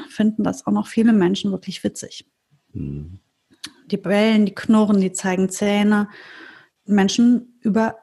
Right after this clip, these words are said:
Speaker 1: es interessiert die einfach nicht, weil die genau wissen, man, also es geht nicht um,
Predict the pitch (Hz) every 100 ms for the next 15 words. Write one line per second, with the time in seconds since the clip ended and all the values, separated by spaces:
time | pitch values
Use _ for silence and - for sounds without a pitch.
0 | _ - 214 - 240 - 254 294 - -
1 | 165 - - 196 - 202 214 208 208 220
2 | 359 190 220 294 262 196 185 190 180 -
3 | - - 185 - - - 180